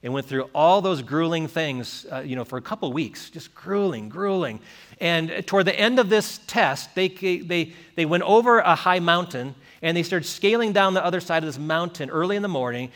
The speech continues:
and they saw trucks waiting at the base of the mountain. They knew that this journey was coming to an end finally. And so that gave them that hope, like, "Let's just finish strong, this is done with." And right when they neared the base of that mountain,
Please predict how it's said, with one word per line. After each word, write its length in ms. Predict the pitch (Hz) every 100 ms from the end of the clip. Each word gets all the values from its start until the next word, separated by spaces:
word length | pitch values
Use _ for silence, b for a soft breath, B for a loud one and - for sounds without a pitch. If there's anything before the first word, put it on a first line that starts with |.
| B
and 100 | 151
they 80 | 151
saw 260 | 147 180 175
trucks 500 | - - 175 - -
waiting 360 | 139 151 143
at 100 | 131
the 60 | 123
base 320 | 107 139 -
of 80 | 127
the 80 | 117
mountain. 400 | 120 120 117 113
They 80 |
knew 180 | 135 156
that 180 | 156 139
this 160 | 139 107
journey 300 | 139 151 160
was 160 | 156
coming 300 | - 156 156
to 100 | 147
an 80 | 143
end 240 | 139 127
finally. 560 | 113 143 147 143 107 101 B B B
And 120 | 151 143
so 140 | 170
that 120 | 175
gave 200 | 165 226
them 120 | 190
that 160 | 180 -
hope, 260 | - 160 135
like, 140 | 131
"Let's 180 | 147 156
just 200 | 139 -
finish 220 | 175 175
strong, 340 | - 165 160
this 120 | 135 127
is 100 | 104
done 260 | 123 135
with." 140 | 113 - B B
And 200 | 156 143
right 200 | 156 233
when 100 | 233
they 120 | 220
neared 340 | 185 170 180 147
the 100 | 135
base 480 | 107 143 170 202 185
of 80 | 160
that 160 | 147
mountain, 720 | 147 143 156 156 - 110 107